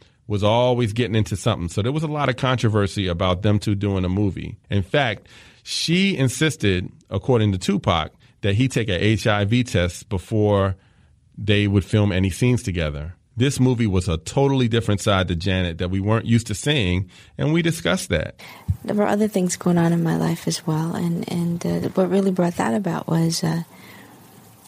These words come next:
Speaker 2: the change that had c-, come while making Poetic Justice.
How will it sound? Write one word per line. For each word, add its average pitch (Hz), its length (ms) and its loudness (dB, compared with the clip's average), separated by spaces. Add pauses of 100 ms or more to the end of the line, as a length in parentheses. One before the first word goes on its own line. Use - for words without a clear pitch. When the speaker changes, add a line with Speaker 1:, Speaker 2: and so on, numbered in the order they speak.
Speaker 2:
the 190 100 2
change 190 340 2
that 160 180 0
had 165 280 0
c-, - 60 -14 (360)
come 156 420 2
while 160 340 2
making 170 380 0
Poetic 156 320 0
Justice. 170 580 0